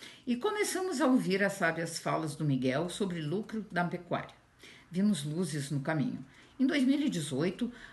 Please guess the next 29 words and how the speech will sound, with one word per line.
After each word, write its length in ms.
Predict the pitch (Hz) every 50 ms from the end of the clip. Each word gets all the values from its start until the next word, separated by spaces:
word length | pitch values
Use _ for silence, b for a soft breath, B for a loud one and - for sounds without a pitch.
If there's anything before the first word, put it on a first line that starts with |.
| B
já 220 | 180 156 214 226 -
por 160 | - 302 262
influência 580 | 311 294 254 - 208 180 180 196 202 - 220
do 120 | 196 180 170
Miguel, 340 | 156 143 127 131 143 165 185
tomamos 460 | - - 226 233 254 269 349 285 294
atitudes 500 | 311 - - 240 - 254 247 - 196 175
radicais 500 | 190 190 185 - - - 143 156 165 170
e 60 | 185
conscientes. 800 | - 202 202 180 - - - - - - - - - - - - B B B B B B
Fizemos 580 | B - 220 196 143 180 156 160 185 208 208 -
um 120 | 240 226
planejamento 840 | - 208 202 202 208 220 254 254 269 269 247 202 175 185 214 - 226
a 60 | -
curto, 480 | - - - 208 226 262 262 - 277 262
médio 360 | 208 170 175 196 190 185 190
e 40 | 175
longo 260 | 185 190 170 156 139
prazo. 440 | - - 120 98 - 127 127 - - - - _ _ B B B B B B B B B B B B
Vimos 420 | 175 160 220 254 359 370 - -
que 120 | - 349
seria 340 | - - 294 262 247 339 349 -
possível 600 | - 359 415 - - - 269 285 285 254 233 196
reverter 520 | 165 190 185 170 170 165 - - 185 185
a 40 | 185
situação 460 | 185 - - - 170 156 - 170 165
da 80 | 160 160
fazenda. 380 | - 190 190 - 233 - - - B B B B B B B
Então, 640 | 247 277 277 - - - 160 151 160 190 233 247 B